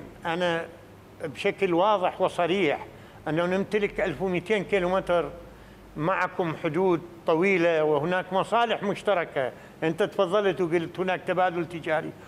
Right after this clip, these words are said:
ضخم، هناك مصالح مشتركة. هل تبقى، يبقى هذا الموضوع المائي على هذا الشكل؟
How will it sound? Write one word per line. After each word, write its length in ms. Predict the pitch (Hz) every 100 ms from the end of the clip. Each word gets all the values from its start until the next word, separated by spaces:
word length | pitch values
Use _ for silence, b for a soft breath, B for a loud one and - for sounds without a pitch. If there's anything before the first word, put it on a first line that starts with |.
| B 165
ضخم، 400 | 208 - 165 131
هناك 340 | 151 156 151
مصالح 400 | 165 180 214 190 170
مشتركة. 520 | 151 - 190 160 143 117 - B B B -
هل 360 | 220 226 214 -
تبقى، 580 | 214 214 196 190 170 -
يبقى 440 | 180 190 - 175 180
هذا 120 | 175
الموضوع 480 | 170 170 160 196 165
المائي 640 | 170 175 190 175 147 127 - B B B B B - -
على 220 | - 170 165
هذا 200 | 180 165
الشكل؟ 480 | - 180 190 190